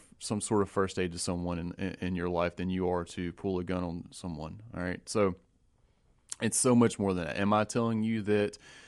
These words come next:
carrying a gun isn't important? No, I'm not. Um, that is, that's your right and your choice to make. By all means, I, I put on a gun every single day of my life, and I carry it on my person for no less than twelve hours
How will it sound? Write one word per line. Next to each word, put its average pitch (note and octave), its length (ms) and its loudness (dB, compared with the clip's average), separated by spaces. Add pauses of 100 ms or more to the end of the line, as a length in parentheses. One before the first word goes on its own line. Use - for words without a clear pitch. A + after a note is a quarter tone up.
(120)
carrying A2 280 6
a - 20 6
gun G#2+ 180 6
isn't G#2 220 2
important? A2+ 340 -2
No, F#2 120 2
I'm A2+ 120 0
not. F#2 220 -2 (540)
Um, E2+ 580 0
that F#2+ 120 2
is, F2+ 220 -2
that's F#2+ 260 -4
your G2 140 2
right F2 240 2
and F2+ 80 -4
your F#2+ 100 -2
choice F2 280 -6
to F2 100 -10
make. E2+ 240 -4
By - 140 -10
all E2+ 160 -2
means, F#2 340 -4
I, - 340 -6
I F#2 80 -2
put F#2+ 180 -4
on E2+ 140 -4
a F2 60 -6
gun F2 260 -4
every F#2 160 -4
single F2 240 -8
day F2+ 100 -2
of E2+ 80 -4
my E2 100 -4
life, F2+ 280 -2
and F2 80 -10
I E2+ 60 -8
carry F#2+ 320 -2
it - 60 -6
on F2+ 180 -4
my E2 100 -4
person F2+ 440 -4
for E2+ 180 -12 (100)
no F#2 380 -2
less F#2+ 280 0
than E2+ 180 -8
twelve F#2+ 280 -2
hours F2 320 -2